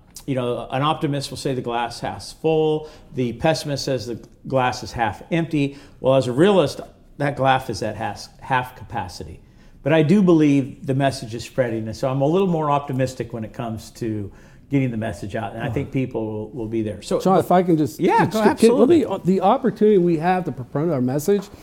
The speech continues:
Speaker 2: when it comes to the lexicon, which, which we all are aware of, and changing,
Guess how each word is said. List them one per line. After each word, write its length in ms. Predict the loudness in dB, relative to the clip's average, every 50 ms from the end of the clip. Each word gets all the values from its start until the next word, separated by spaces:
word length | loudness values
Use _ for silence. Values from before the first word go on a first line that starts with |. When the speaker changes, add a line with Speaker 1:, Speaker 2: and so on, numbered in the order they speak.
| -20 -20 -18 -16 -16 -8 -2
Speaker 2:
when 140 | -2 -2 0
it 60 | 0 2
comes 160 | 2 2 4
to 60 | 4
the 140 | 2 2 0
lexicon, 800 | 2 2 4 4 4 4 2 0 0 2 2 2 4 4 4 2
which, 300 | 2 2 0 -2 -6 -8
which 320 | -4 -2 -2 -2 0 0
we 120 | 0 0 2
all 200 | 2 2 2 2
are 60 | 2
aware 340 | 2 2 2 2 4 2 2
of, 260 | 0 0 -2 -4 -6
and 380 | -4 -2 0 0 0 0 -2 -2
changing, 480 | 0 2 2 2 2 2 0 0 -2